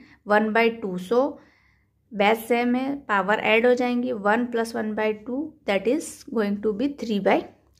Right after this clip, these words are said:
two। अब देखो, अ, ये जो रिंग है, अगर आप ये पूरी रिंग माने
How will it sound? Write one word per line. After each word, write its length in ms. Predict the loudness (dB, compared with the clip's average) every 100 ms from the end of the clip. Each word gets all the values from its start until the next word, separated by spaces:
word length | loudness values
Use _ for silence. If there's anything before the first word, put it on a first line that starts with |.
| _ 0
two। 120 | 0 -2 -16 -20 -20 0
अब 160 | 0 2
देखो, 300 | 0 2 0 -2 -12 _ _ _
अ, 280 | -2 0 0 -2 -6
ये 200 | 0 2
जो 140 | 4 4
रिंग 320 | 6 6 6
है, 220 | 2 -8 -12 _ _ _ _
अगर 320 | -6 -2 -2 -4 0
आप 340 | 2 2 -2 -4 -4 -6 _ _ _ -8
ये 220 | 2 4 4
पूरी 260 | -2 0 2
रिंग 340 | 4 6 6 6
माने 400 | 2 -2 -8